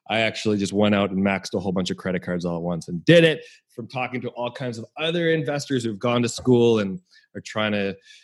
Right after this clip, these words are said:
you know, become a real estate investing entrepreneur or a management company, um, I find people really get analysis paralysis, really going through the numbers and, and, and never actually pulling the trigger. So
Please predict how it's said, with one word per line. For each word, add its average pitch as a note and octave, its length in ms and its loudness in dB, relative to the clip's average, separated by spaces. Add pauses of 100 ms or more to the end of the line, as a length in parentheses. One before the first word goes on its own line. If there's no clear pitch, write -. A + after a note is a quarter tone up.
(140)
you G#2 100 -12
know, G2+ 100 -4
become G#2 420 -8
a G#2+ 60 0
real A2 160 2
estate G#2+ 220 0
investing G#2+ 360 -2
entrepreneur G#2+ 500 -2
or - 20 0
a G2+ 60 0
management G#2 500 -4
company, G#2 500 -6 (320)
um, F#2+ 260 -8 (380)
I B2+ 80 -10
find D#3+ 300 0
people C#3+ 200 -2
really C3+ 160 4
get B2+ 140 2
analysis A2+ 760 -4
paralysis, G#2+ 840 -4 (280)
really A2 360 -2
going A2 320 -2
through A#2 160 -4
the G#2 80 -2
numbers G2+ 520 -2
and, F2+ 320 -6
and, F#2 160 -6
and F#2+ 120 -8
never G#2 180 -2
actually G#2 240 -6
pulling G2+ 200 -4
the G2+ 60 -2
trigger. G2 360 -4
So F#2+ 360 -8